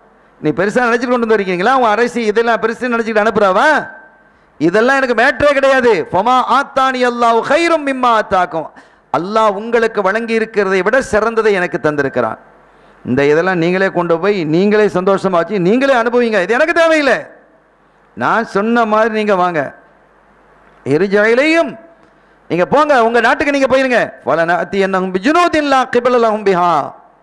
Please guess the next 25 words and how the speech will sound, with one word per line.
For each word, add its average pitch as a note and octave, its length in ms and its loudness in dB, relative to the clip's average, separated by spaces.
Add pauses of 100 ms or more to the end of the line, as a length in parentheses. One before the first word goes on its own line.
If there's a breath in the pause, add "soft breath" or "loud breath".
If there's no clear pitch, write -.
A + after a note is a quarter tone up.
(720 soft breath)
எங்கிட்ட F3+ 400 -4
இருக்கக்கூடிய F#3+ 400 0 (100)
படையோட G3 440 2
நான் F3 300 0
வர்றேன், D#3+ 400 -2 (800)
அதற்கு E3+ 520 -2
எல்லையே G3+ 520 2
கிடையாது. G3 420 0
அவ்வளவு F#3+ 400 2
பெரிய G#3 180 0
படை G3+ 200 0
இருக்கு. F3+ 500 -2 (880)
பார்க்கணுமா? G3+ 760 0
என்னுடைய G#3 300 0
படையை A3 260 2
பார்க்கணுமா? A#3+ 640 0 (640)
ஜின்களா A3+ 400 0
இருந்து G#3+ 180 -2
ஜின்னை G#3 260 -4
பார்த்தா G#3 280 0
ம-, D#3+ 220 -14 (120)
ம-, C3 120 -8
வந்தவன் A3 420 -2
செத்து G3+ 200 0
போயிடுவானே, G3 400 0